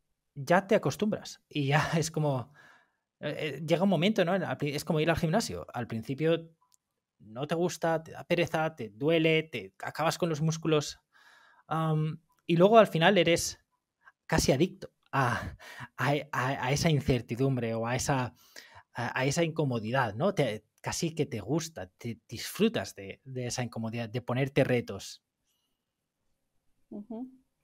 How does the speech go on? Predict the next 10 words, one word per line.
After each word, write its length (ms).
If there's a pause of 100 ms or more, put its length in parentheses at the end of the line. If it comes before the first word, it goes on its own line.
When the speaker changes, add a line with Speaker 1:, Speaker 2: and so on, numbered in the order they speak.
(240)
Speaker 2:
Sí, 260
y 100
también 280
son 140
esas 220 (100)
pequeñas 600
decisiones 1080 (520)
de 180
cómo 680
voy 600